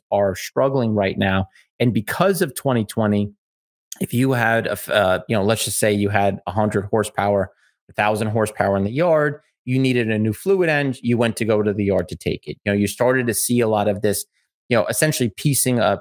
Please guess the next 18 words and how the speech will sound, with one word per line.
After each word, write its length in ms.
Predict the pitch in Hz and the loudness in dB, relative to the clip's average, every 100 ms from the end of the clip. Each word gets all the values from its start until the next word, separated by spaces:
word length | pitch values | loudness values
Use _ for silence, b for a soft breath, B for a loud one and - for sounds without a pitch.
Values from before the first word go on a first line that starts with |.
| - | -2
picking 300 | 156 147 110 | -2 0 -2
apart 520 | - - 117 104 - | -4 -4 0 0 -2
the, 260 | 113 107 98 | -2 0 0
the 140 | 104 101 | 0 -2
available 520 | 92 101 101 101 95 | 0 0 0 0 -4
horsepower 720 | - 104 - 95 98 101 101 | -2 -2 -2 -2 0 0 0
or 320 | 104 110 101 - b b | 0 0 0 -4 b b
what 280 | 113 123 110 | 0 0 2
used 200 | 135 139 | 0 0
to 60 | 117 | 0
be 140 | 120 | 0
available. 460 | 104 90 95 92 87 | 0 2 0 0 -4
So 160 | - 110 | -2 0
now 300 | 117 151 180 | 2 2 2
you 180 | 156 | 0
have 340 | 131 123 123 120 | 0 2 0 0
the 80 | 104 | -6
problem 640 | - 113 113 120 110 104 | -2 0 0 0 0 0